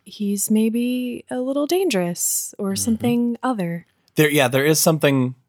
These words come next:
Speaker 3: that's slightly ominous when, whenever he interacts with Stevens.
Speaker 1: Mm-hmm.
Speaker 3: So, uh, Ben, you touched on the library.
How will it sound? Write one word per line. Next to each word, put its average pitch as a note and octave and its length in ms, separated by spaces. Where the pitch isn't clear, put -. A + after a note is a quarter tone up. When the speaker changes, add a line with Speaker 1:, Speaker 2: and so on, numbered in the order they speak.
Speaker 3:
that's B2 220
slightly A#2+ 420
ominous A2+ 500
when, G2 380
whenever A2 320
he G2+ 140
interacts G2 480
with - 100
Stevens. - 580
Speaker 1:
Mm-hmm. E3+ 100
Speaker 3:
So, C#3 280
uh, B2+ 120
Ben, E3 220
you D3 100
touched F3+ 280
on C#3 460
the B2 120
library. A2+ 760